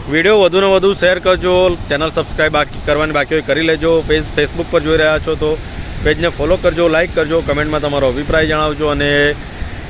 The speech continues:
ફરીથી આવી પરિસ્થિતિ ઊભી થાય, તો અમે ફરી તમને એ પ્રકારે બતાવવાનો પ્રયત્ન કરીશું કે શું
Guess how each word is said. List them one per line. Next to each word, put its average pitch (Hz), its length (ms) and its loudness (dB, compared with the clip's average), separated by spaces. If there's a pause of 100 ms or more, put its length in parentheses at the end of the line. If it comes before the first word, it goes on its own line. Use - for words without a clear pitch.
(260)
ફરીથી 208 500 2
આવી 180 180 2
પરિસ્થિતિ 175 420 0
ઊભી 160 180 0
થાય, 156 160 2
તો 160 160 -2
અમે 151 260 -2
ફરી 135 240 -2
તમને 143 380 0
એ 143 40 2
પ્રકારે 139 400 -2
બતાવવાનો 135 380 -2
પ્રયત્ન 151 380 0
કરીશું 147 420 -4
કે 139 180 0
શું 139 240 -6